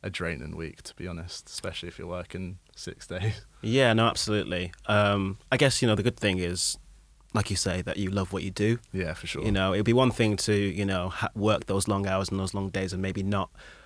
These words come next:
Speaker 2: find it as stimulating, but,
Speaker 1: Oh,
Speaker 2: you
Speaker 1: yeah,
Speaker 2: know,
Speaker 1: yeah.
Speaker 2: working on some of the shoots that you're working on, you
Speaker 1: Yeah,
Speaker 2: know,
Speaker 1: yeah.
Speaker 2: must be pretty exhilarating
Speaker 1: I,
Speaker 2: stuff.
Speaker 1: yeah, I think it's, uh, for me personally, I never really wanted to work a desk job as such,
Speaker 2: Mm-hmm.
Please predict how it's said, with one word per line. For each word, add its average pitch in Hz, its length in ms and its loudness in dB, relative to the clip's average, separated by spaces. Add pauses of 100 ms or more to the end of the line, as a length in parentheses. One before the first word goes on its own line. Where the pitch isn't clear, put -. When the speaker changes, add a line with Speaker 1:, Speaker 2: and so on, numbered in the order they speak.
Speaker 2:
find 104 420 2
it 104 120 2
as 98 420 2
stimulating, 117 800 2
but, 101 240 4
Speaker 1:
Oh, 90 60 0
Speaker 2:
you 117 60 2
Speaker 1:
yeah, 107 40 4
Speaker 2:
know, 90 200 2
Speaker 1:
yeah. - 160 -8 (100)
Speaker 2:
working 131 280 6
on 110 60 4
some 104 160 4
of 98 40 2
the 98 60 2
shoots - 280 2
that 95 60 0
you're 98 100 0
working 98 440 0
on, 87 300 -4
you - 80 -2
Speaker 1:
Yeah, 98 80 4
Speaker 2:
know, 85 220 2
Speaker 1:
yeah. 87 80 -6
Speaker 2:
must 104 240 2
be 92 180 -2
pretty 98 280 -2
exhilarating 95 480 0
Speaker 1:
I, - 20 -6
Speaker 2:
stuff. - 320 -2
Speaker 1:
yeah, 104 140 2
I 117 40 2
think 185 220 4
it's, - 180 2
uh, 104 360 4 (180)
for - 160 -2
me 147 140 6
personally, 101 480 0
I 101 40 0
never 107 240 2
really 95 180 0
wanted 95 320 -4
to - 160 -10
work 90 320 -6 (120)
a 98 100 -10 (200)
desk - 460 -4
job 110 300 0
as 107 140 2
such, - 500 -2
Speaker 2:
Mm-hmm. 107 300 2